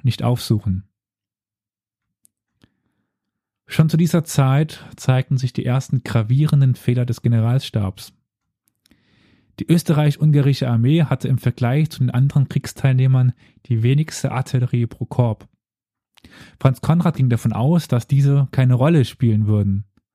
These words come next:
was eine schwere Fehleinschätzung war, da die Infanterie nur selten Entlastung erhielt durch schwere Geschütze. Gleichzeitig hatte die Ausrichtung auf reine Offensive der Armee, die Armee überansprucht.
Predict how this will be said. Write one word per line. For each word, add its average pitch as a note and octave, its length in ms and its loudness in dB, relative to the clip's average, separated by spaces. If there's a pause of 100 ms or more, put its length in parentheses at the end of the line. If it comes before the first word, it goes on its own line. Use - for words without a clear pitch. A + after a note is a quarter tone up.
(360)
was - 140 -12
eine B2+ 140 2
schwere A#2+ 560 2
Fehleinschätzung A#2+ 960 -2
war, G2+ 280 -2 (440)
da A#2+ 100 0
die A#2 140 0
Infanterie C3+ 420 0
nur C3 140 4
selten C#3 400 0
Entlastung B2+ 480 0
erhielt A#2+ 340 0
durch A#2 120 -2
schwere A2+ 360 -2
Geschütze. A2 580 -4 (2250)
Gleichzeitig D3 720 0
hatte C3+ 160 -2
die B2+ 100 -4
Ausrichtung B2 840 -2
auf G#2+ 280 -4
reine D#3 300 2
Offensive C3 640 2
der A2+ 180 -4
Armee, B2+ 420 0 (140)
die B2+ 100 -2
Armee A#2+ 220 2
überansprucht. B2 880 -2